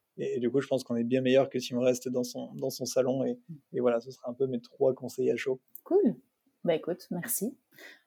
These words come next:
Speaker 2: Je retiens les trois. Merci beaucoup pour ton partage. C'était, c'était un chouette moment passé avec toi. Euh, si on veut te suivre, du coup, je suppose qu'on va sur LinkedIn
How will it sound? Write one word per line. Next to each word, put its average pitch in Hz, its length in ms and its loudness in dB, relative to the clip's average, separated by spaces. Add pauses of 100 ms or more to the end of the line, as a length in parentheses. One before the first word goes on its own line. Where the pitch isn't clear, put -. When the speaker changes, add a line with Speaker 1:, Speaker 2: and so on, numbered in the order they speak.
(100)
Speaker 2:
Je 180 160 4
retiens 214 340 2
les 196 120 2
trois. 185 340 0
Merci 220 320 4
beaucoup 214 260 4
pour 226 160 2
ton 208 140 4
partage. 202 480 2
C'était, 180 440 4
c'était 185 280 -2
un 175 160 0
chouette 262 260 2
moment 214 260 4
passé 202 300 0
avec 180 280 2
toi. 214 260 4 (340)
Euh, 180 560 8
si 240 340 8
on 226 140 10
veut 226 160 8
te 226 140 6
suivre, 233 480 8
du 185 120 4
coup, 254 440 6
je - 140 -8
suppose - 280 0
qu'on 190 120 -2
va 185 120 0
sur 185 180 2
LinkedIn 185 600 8